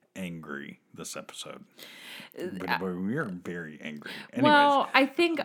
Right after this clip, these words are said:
Speaker 2: I've, uh, well, I tried to, like, give up before I came to
Speaker 1: Down.
Speaker 2: our recording
Speaker 1: Yeah.
Speaker 2: room. Um, I didn't really wanna say studio. <laughs>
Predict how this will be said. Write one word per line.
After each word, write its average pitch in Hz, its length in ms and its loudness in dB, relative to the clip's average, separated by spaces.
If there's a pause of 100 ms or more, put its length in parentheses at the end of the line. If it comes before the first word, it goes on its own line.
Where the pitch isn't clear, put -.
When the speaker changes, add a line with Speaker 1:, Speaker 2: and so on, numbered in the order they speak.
Speaker 2:
I've, 208 480 6 (240)
uh, 120 220 2
well, 196 340 8
I 196 140 8
tried 214 480 2
to, 175 120 4 (100)
like, 151 400 0 (260)
give 165 280 4
up - 360 2 (280)
before 170 360 4
I 151 80 4
came 156 680 -2
to 160 220 4
Speaker 1:
Down. 156 100 4
Speaker 2:
our 156 160 4
recording 160 1040 0 (140)
Speaker 1:
Yeah. 120 220 0
Speaker 2:
room. 160 420 0 (760)
Um, 160 540 4 (480)
I 175 60 0
didn't 165 340 0
really 160 200 2
wanna 151 160 0
say 170 140 -6
studio. 170 840 4
<laughs> - 60 -10